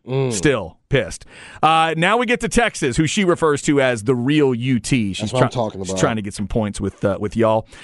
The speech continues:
Speaker 2: Uh, resolve to learn consistency on offense. You can't score like you did on O U and then disappear against the Hypnotoads. You agree?
Speaker 1: Yeah.
Speaker 2: Uh,
Speaker 1: Yeah, I agree.
Speaker 2: yeah.
Speaker 1: Yeah, it disappeared. Three points against T C U.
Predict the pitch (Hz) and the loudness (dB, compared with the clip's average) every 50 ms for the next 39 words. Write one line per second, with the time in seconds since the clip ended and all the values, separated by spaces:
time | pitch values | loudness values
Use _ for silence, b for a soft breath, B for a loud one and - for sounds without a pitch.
0 | B B - 147 156 160 165 170 165 175 170 127 147 226 240 247 262 262 262 254 | B B 0 2 2 2 2 2 2 0 0 2 2 2 2 4 4 2 2 2
1 | - - 190 180 180 185 202 214 220 226 226 - - 165 151 - - - 190 180 | 0 0 2 2 4 4 4 2 2 0 0 0 -2 -2 -2 -2 0 0 0 0
2 | - 202 185 143 - - 185 175 175 180 170 156 156 143 127 - 139 120 107 95 | -2 -4 -6 -4 -2 0 2 2 4 2 2 2 2 0 0 0 -2 -2 -2 -4
3 | - - 113 - 170 180 196 - - - 202 202 196 196 196 196 - 180 160 147 | -6 -8 -4 0 0 0 0 -2 -2 2 2 4 4 4 2 2 0 -2 0 0
4 | 190 190 185 185 185 180 180 180 185 175 147 160 180 202 214 202 165 165 160 151 | 2 2 2 2 2 2 2 2 2 2 0 0 2 2 2 2 2 0 0 0
5 | 151 165 147 - 147 - 156 147 147 143 147 - 143 117 117 131 131 127 - - | 0 0 0 -2 -2 0 0 2 2 2 2 0 -2 -2 -2 -2 -2 -2 -4 -6
6 | - - 113 135 127 117 139 131 - 113 107 104 - - 107 92 90 82 85 92 | -6 -2 0 0 2 2 0 0 0 -2 -4 -2 -2 -2 -2 -2 -4 -6 -10 -14
7 | - - - - - - _ _ _ _ _ _ - 101 113 113 101 123 143 196 | -16 -16 -16 -16 -18 -20 _ _ _ _ _ _ -2 0 0 2 2 2 0 0
8 | 254 - _ _ _ _ _ _ _ _ _ _ - 349 359 403 403 403 403 392 | -2 -8 _ _ _ _ _ _ _ _ _ _ -8 -4 -2 0 2 2 2 2
9 | 330 - _ _ _ _ _ - - - 107 110 113 117 - - - 175 170 170 | 0 -2 _ _ _ _ _ -12 -8 -4 -2 -2 0 2 2 2 4 4 2 2
10 | 165 156 147 139 131 127 127 127 123 131 143 165 202 - 117 117 117 120 120 110 | 0 0 0 0 0 0 0 0 2 2 4 4 4 2 0 -2 -2 -4 -4 -6
11 | 104 - 92 - - 92 90 90 - 135 139 127 - - 113 110 107 104 - 98 | -8 -10 -12 -12 -10 -8 -8 -6 -2 -2 -2 -2 -2 -4 -4 -4 -4 -6 -8 -8
12 | 82 107 101 - - 110 98 - - 87 85 90 92 92 87 | -8 -8 -8 -8 -10 -12 -12 -12 -12 -12 -10 -6 -6 -6 -8